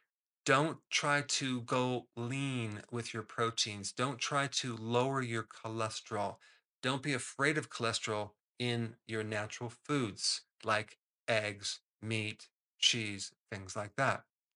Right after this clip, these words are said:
Remember, as you age, that L D L is inversely proportioned to mortality. So the people with really low L D L don't live as long.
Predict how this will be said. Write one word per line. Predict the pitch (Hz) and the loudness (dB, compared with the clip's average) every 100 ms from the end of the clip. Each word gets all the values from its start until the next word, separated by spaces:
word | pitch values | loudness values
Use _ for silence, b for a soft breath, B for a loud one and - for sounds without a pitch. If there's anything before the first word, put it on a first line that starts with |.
| _ 117 | _ -2
Remember, | 147 147 | 0 2
as | 113 113 | 0 -2
you | 104 | 0
age, | 147 113 - - | 0 0 -4 -4
that | 113 110 - _ _ _ _ _ 113 | 0 0 -2 _ _ _ _ _ 2
L | 123 156 | 2 2
D | 151 160 | -2 0
L | 160 156 110 101 - 117 | 2 4 2 0 -6 -2
is | 113 107 - | 0 0 0
inversely | 123 117 135 185 - 135 117 98 | -2 4 8 8 8 6 2 -2
proportioned | - 117 139 147 - 101 95 101 - | -8 -2 2 2 2 -2 -6 -8 -4
to | 120 110 104 | -2 -2 -4
mortality. | 104 104 - 175 127 98 - _ _ - | -6 -6 -4 -2 -2 -4 -10 _ _ 4
So | 127 120 | 6 6
the | |
people | 120 180 180 | 4 2 4
with | 127 107 | 4 4
really | 107 127 156 135 | 2 2 4 4
low | 113 113 135 | 4 4 4
L | 127 117 120 | 4 2 2
D | 117 113 - | 0 -4 0
L | 135 131 104 104 - _ _ - | 2 4 2 0 -8 _ _ -2
don't | 110 131 104 | 0 0 -2
live | 120 120 | -4 -2
as | 110 113 | -2 -2
long. | 107 123 113 | -2 -2 -4